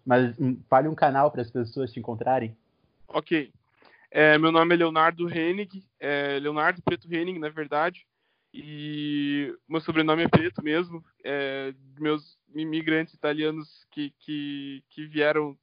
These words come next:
Speaker 2: da, da Itália não sabiam falar português, então o sobrenome ficou um pouco distorcido. Mas profissionalmente eu uso Leonardo Hennig pra facilitar. É H E N N I G.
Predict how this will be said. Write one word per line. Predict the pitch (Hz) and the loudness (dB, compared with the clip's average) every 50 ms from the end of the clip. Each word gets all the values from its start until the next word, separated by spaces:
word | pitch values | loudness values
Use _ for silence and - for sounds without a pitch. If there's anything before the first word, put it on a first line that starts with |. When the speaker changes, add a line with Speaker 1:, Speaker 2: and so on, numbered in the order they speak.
| _ _ _ | _ _ _
Speaker 2:
da, | _ 139 147 135 139 139 131 131 127 127 123 123 123 - | _ -4 -4 -2 -2 -4 -6 -8 -10 -12 -12 -12 -14 -12
da | - 135 143 | -8 -10 -8
Itália | 147 - 151 147 151 | -4 -4 -4 -2 -2
não | 156 156 | -6 -6
sabiam | - 160 156 160 165 | -8 -4 -4 -4 -4
falar | - - 151 151 156 | -2 -2 0 0 0
português, | - - 156 _ - 147 - 151 160 170 185 175 | -2 -4 -10 _ -10 -12 -6 -2 -2 -2 -2 -4
então | 170 156 - 165 160 165 165 - - | -8 -10 -6 -6 -4 -4 -4 -6 -8
o | 151 | -8
sobrenome | - 170 156 160 156 156 160 165 170 | -8 -4 -4 -2 -2 -2 -4 -4 -6
ficou | _ - 170 170 | _ -4 -4 -4
um | - | -2
pouco | - 170 - - 175 | -2 -4 -4 -4 -8
distorcido. | _ _ - 175 160 151 _ _ _ - 175 202 185 208 208 _ _ _ _ _ _ _ _ _ - | _ _ -4 -4 -4 -4 _ _ _ -12 -10 -10 -8 -10 -12 _ _ _ _ _ _ _ _ _ -12
Mas | - 151 156 156 156 156 156 - | -4 2 4 4 4 4 2 -2
profissionalmente | - 165 170 156 - 185 175 170 165 165 160 175 180 - 196 | -2 -2 -2 -2 -2 -4 -2 -2 0 0 0 -2 -2 0 -2
eu | 165 165 | -2 0
uso | 170 180 175 165 170 170 156 151 147 135 _ - | 0 -2 -2 0 0 0 0 -2 -6 -10 _ -8
Leonardo | 139 156 160 156 156 160 165 165 160 156 - | -4 -4 0 2 2 2 2 0 -2 -6 -4
Hennig | 160 160 175 185 175 _ | -2 -2 -4 -4 -6 _
pra | _ - 156 156 | _ -10 -10 -8
facilitar. | - 160 160 _ - - 160 151 - - 143 151 175 - _ _ _ _ _ _ _ _ _ _ _ _ | -10 -14 -14 _ -14 -8 -8 -8 -2 0 0 0 0 -2 _ _ _ _ _ _ _ _ _ _ _ _
É | - - 143 143 143 143 143 143 139 143 | -6 -4 -2 -2 -2 -2 -2 -2 0 -2
H | 147 156 156 156 147 156 156 | -2 0 2 2 4 4 4
E | 156 170 196 208 - - | 4 2 0 0 -2 -6
N | - 156 160 160 | -4 -4 -2 -2
N | 160 160 160 | -2 -2 -4
I | 160 160 165 170 165 | -6 -6 -6 -6 -6
G. | - 160 156 180 208 214 | -2 0 0 0 0 -4